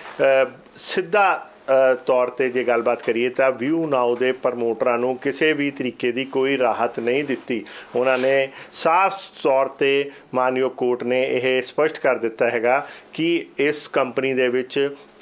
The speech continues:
ਆਮ ਜਨਤਾ ਦਾ ਪੈਸਾ ਇਨਵੈਸਟ ਕੀਤਾ ਹੋਇਆ ਹੈ, ਸੋ ਉਹ ਕਿਸੇ ਵੀ ਤਰੀਕੇ ਦੀ ਕੋਈ ਇੰਟਰਫੇਰੈਂਸ ਨਹੀਂ ਕਰਨਗੇ ਔਰ ਨਾ ਹੀ ਕਿਸੇ ਤਰੀਕੇ ਦੀ ਰਾਹਤ ਦੇਣਗੇ। ਮਾਨਯੋਗ ਕੋਰਟ ਵੱਲੋਂ ਸਿੱਧਾ ਤੌਰ 'ਤੇ ਕਿ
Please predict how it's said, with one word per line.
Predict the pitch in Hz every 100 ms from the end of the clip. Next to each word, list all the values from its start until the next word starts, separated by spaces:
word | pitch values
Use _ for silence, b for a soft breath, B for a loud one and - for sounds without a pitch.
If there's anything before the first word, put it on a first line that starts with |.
| -
ਆਮ | 135 156 175
ਜਨਤਾ | 139 123 113 127 120
ਦਾ | 127
ਪੈਸਾ | 127 131 120 - 147
ਇਨਵੈਸਟ | 139 120 123 123
ਕੀਤਾ | - 113 123 113
ਹੋਇਆ | 117 117
ਹੈ, | 127 135 B B
ਸੋ | - 147
ਉਹ | 160
ਕਿਸੇ | 151 147 139 160
ਵੀ | 156
ਤਰੀਕੇ | 151 127 123 127
ਦੀ | 127
ਕੋਈ | 131 131
ਇੰਟਰਫੇਰੈਂਸ | 117 107 120 123 123 120 113
ਨਹੀਂ | 113 135
ਕਰਨਗੇ | 135 131 131 139
ਔਰ | 143 139 117
ਨਾ | 113 139
ਹੀ | 147 156 160 156
ਕਿਸੇ | 135 139 131
ਤਰੀਕੇ | 120 113 123
ਦੀ | 117 143 127
ਰਾਹਤ | 151 170 185 151
ਦੇਣਗੇ। | 127 123 117 113 - B - 120
ਮਾਨਯੋਗ | 120 127
ਕੋਰਟ | 120 123 113
ਵੱਲੋਂ | 120 131
ਸਿੱਧਾ | 147 139 151 151 - B B -
ਤੌਰ | 131 120
'ਤੇ | 117 135
ਕਿ | 131 139